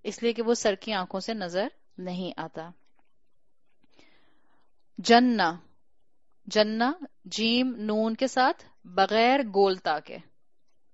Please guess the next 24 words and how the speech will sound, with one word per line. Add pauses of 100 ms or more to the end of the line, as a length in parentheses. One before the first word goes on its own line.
(760)
बगैर
गोल
ता
के,
अगर (260)
ता
के
साथ
होगा
तो
क्या
हो
जाएगा? (440)
जन्नत
हो
गया
ना। (480)
जन्नत
को
भी
जन्नत
इसलिए
कहते
हैं,